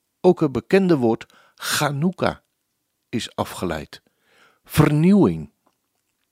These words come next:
En zo zien we alweer. Psalm honderdvier,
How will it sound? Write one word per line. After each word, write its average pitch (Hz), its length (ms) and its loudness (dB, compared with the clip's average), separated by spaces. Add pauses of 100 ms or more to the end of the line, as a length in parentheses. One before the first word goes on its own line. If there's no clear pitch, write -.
(840)
En 160 120 0
zo 151 160 2
zien 117 200 -2
we 101 60 0
alweer. 87 520 -8 (520)
Psalm 110 340 -2
honderdvier, 87 760 -6